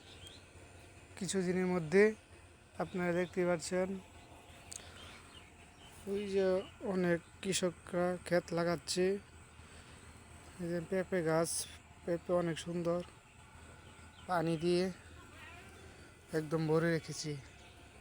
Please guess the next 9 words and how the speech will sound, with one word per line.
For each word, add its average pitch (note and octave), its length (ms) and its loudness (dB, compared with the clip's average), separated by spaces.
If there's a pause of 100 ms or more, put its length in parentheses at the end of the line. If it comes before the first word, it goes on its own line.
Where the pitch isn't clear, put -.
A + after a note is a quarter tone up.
(580)
সেল-, E3+ 580 -6
সেচের F3 580 0
পানি, D#3+ 380 2 (1120)
এই D#3+ 100 2
দেখেন, D#3+ 500 0 (720)
গ্রামের E3+ 320 6
ভাষায় E3 300 4
বলে E3 240 4
ড্রেন, C#3+ 500 2